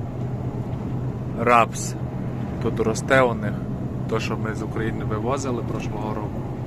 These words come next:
Тут от як воно росте, от так, жовте. І потім його збирають, ну тут уже нема.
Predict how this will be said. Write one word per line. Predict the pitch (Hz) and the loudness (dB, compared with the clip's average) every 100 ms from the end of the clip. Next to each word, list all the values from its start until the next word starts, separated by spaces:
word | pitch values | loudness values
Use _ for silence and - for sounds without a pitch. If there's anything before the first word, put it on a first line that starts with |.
| - - - - - - - - - | -4 -4 -4 -4 -4 -4 -4 -4 -4
Тут | 117 | -2
от | 113 131 123 | 2 2 2
як | 123 | 0
воно | 120 117 113 | 0 0 0
росте, | 117 - - 107 107 | 0 -2 -2 -2 -2
от | - | -4
так, | 107 101 - - - | -2 -2 -4 -4 -2
жовте. | 120 127 143 131 143 139 - - - - - - - - | 0 0 0 -4 -4 -4 -4 -4 -4 -4 -4 -4 -4 -4
І | - | -4
потім | 123 120 123 | -2 -2 -2
його | 113 117 | -2 -2
збирають, | 113 127 113 117 123 117 | -2 0 2 4 2 0
ну | |
тут | 110 113 | -4 -2
уже | - 107 | -2 -2
нема. | 123 143 | 0 0